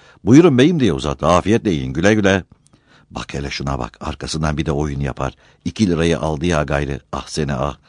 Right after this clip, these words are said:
Battal kafasını iki yana salladı, gülümsedi kendi kendine.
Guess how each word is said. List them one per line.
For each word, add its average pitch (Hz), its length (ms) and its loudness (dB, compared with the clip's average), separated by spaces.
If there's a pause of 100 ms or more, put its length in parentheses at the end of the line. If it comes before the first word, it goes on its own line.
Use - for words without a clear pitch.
(600)
Battal 135 340 0
kafasını 107 440 -4
iki 80 180 -4
yana 76 220 -2
salladı, 67 420 -4
gülümsedi 78 540 -4
kendi 67 280 -6
kendine. 64 460 -8